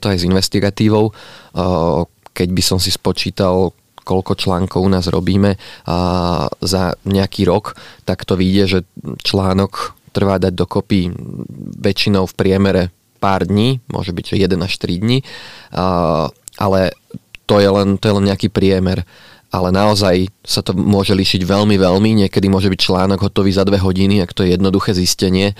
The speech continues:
a, a respondent od-, odpovie hneď, tak ten článok môže ísť von hneď a ne-, netreba ho nejakým spôsobom komplikovať. A ak ide o nejakú tému, ktorá je extrémne dlhodobá, alebo v nej dlhodobo niečo,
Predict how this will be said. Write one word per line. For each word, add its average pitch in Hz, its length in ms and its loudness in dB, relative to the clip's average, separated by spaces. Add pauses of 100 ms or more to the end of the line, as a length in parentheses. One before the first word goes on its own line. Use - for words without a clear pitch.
(260)
a, 87 240 0
a - 160 -2
respondent 95 480 -2
od-, 90 240 -2
odpovie 98 400 -2
hneď, 92 400 -2 (160)
tak - 160 -8
ten 92 160 -2
článok 92 400 0
môže 95 240 2
ísť - 240 -4
von 95 240 -2
hneď 90 400 0
a 85 80 -2
ne-, 90 240 0
netreba 92 480 0
ho - 160 -6
nejakým 95 320 0
spôsobom 95 480 -4
komplikovať. 92 800 -2 (320)
A 87 160 -4
ak - 80 -12
ide 98 240 2
o 95 80 2
nejakú 92 400 0 (320)
tému, 101 560 2
ktorá 95 400 -2
je 90 100 2 (380)
extrémne 101 560 0
dlhodobá, 98 560 2
alebo 95 480 2
v 95 160 -2
nej 95 160 2
dlhodobo 98 480 2
niečo, 98 480 0